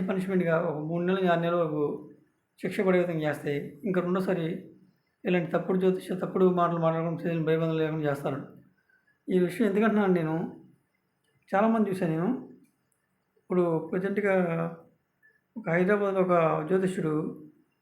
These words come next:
రోజు రోజుకి మరీ ప్రభుత్వాల మీద, మనుషుల అందరి మీద కూడా ఎక్కువ చేస్తున్నాడు.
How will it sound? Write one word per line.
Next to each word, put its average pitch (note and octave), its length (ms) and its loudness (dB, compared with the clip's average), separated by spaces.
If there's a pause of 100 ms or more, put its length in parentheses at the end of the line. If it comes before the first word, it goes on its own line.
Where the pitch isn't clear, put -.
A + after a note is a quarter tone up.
(180)
రోజు G3 240 2
రోజుకి F#3+ 400 0 (200)
మరీ E3+ 260 2 (1500)
ప్రభుత్వాల F#3+ 380 4
మీద, F3+ 280 2
మనుషుల E3+ 360 0
అందరి E3+ 180 0
మీద F3 160 0
కూడా E3 180 2
ఎక్కువ D#3 240 0
చేస్తున్నాడు. D#3 440 0